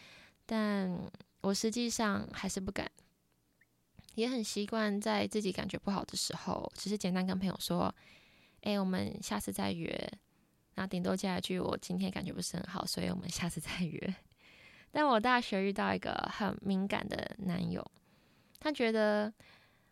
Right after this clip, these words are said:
我有些状况是他一定要来找我的，他来找我也是对的，因为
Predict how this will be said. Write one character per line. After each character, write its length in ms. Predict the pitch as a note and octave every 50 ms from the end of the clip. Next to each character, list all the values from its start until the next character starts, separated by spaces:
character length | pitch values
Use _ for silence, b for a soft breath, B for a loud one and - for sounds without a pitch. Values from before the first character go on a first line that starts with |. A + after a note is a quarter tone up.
| B B B B _ -
我 100 | E4 F4
有 140 | F4 D#4 A#3+
些 200 | - - C#4+ C#4+
状 340 | C#4+ - D#4 C#4+ C4 B3 A#3+
况 260 | B3+ C4 B3 A#3 A#3
是 440 | A3+ - - A#3 A3+ A3 G#3 G#3+ A#3 -
他 280 | - - A#3 G#3+ G#3+
一 80 | G#3 F3+
定 280 | F3+ - C4+ C4 A3 A3
要 120 | G#3+ G3
来 120 | F#3+ - -
找 220 | - - - -
我 220 | - - - - -
的， 240 | - - - - - - _ _ _ _ _ _ _ _ _ _ -
他 180 | - - F4+ F#4
来 80 | E4
找 260 | C#4 A3 G#3+ F#3+ F#3 G3
我 120 | G3+ F3
也 40 | F3
是 140 | - - G3
对 280 | - - G3 G#3 - -
的， 140 | - - -
因 180 | - G#3 G#3
为 260 | A3 A3 G#3 G3+ G3+